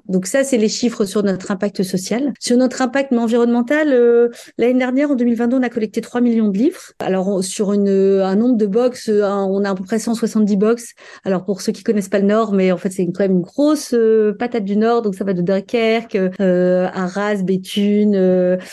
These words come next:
Valenciennes. Voilà, on fait une grosse, euh, voilà, une grosse part. On a, euh, et donc ça, toutes ces box nous rapportent, euh, trois millions de livres. On en met en stock la moitié.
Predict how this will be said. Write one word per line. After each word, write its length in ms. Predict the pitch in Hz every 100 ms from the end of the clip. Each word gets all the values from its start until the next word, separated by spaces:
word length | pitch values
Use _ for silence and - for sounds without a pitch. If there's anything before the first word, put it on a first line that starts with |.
| - -
Valenciennes. 720 | 196 190 190 170 - 262 262
Voilà, 180 | 202 180
on 60 | 180
fait 140 | -
une 100 | 175
grosse, 300 | 180 202 196
euh, 100 | - -
voilà, 240 | - -
une 280 | - 170 175
grosse 200 | 175 202
part. 240 | - 226 262
On 100 | 180
a, 460 | 170 170 160 156
euh, 340 | 147 143 190 -
et 80 |
donc 220 | 165 185 185
ça, 240 | - 214
toutes 260 | 208 - 247
ces 120 | 233
box 200 | 214 214
nous 100 | 202
rapportent, 380 | 185 190 185 190
euh, 140 | 175 - - -
trois 180 | -
millions 300 | 240 226 208
de 80 | 202
livres. 320 | 196 277 320 302 - - -
On 140 | 233
en 80 | 254
met 100 | 262
en 80 | 262
stock 300 | - 269 247
la 80 |
moitié. 480 | 226 226 226 302 480